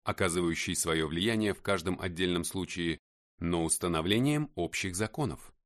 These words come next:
Уильям Уэвелл. Бриджуотерский трактат. Единственное определенное значение слова «естественный» —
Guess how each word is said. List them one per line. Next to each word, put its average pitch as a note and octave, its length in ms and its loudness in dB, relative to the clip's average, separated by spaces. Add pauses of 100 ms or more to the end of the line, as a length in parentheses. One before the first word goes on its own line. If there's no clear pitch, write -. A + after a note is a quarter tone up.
(480)
Уильям E3+ 480 0
Уэвелл. C#2+ 540 -2 (480)
Бриджуотерский D2+ 800 -4
трактат. - 560 -10 (840)
Единственное F2+ 680 4
определенное E2+ 840 0
значение D#2+ 520 0
слова D#2+ 300 0
«естественный» — A#2 920 -4